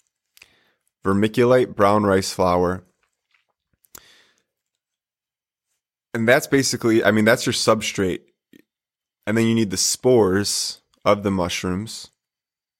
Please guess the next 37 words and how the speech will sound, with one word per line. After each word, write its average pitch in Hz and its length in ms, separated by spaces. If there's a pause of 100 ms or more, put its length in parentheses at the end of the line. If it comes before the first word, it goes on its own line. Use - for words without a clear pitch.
(840)
And 110 140
then 123 100
the 117 120
rest 117 280
of 147 80
the 131 80
equipment 120 380
you 117 100
need 110 280
is 95 160
basically 107 400
sterilization 101 920
equipment, - 460 (800)
'cause 120 160
you 120 100
need 120 80
a 107 40
very 113 380
clean, 107 480
clean 101 260
environment. 90 560 (840)
If - 140
you've 113 100
never 120 200
grown 120 200
mushrooms 110 400
before, 107 420 (120)
so 107 220
out 110 180
of 117 60
the 107 80
ten 117 360
jars 104 600 (100)
that 98 140
I, 95 200 (320)
I 90 220
cultivated, 107 840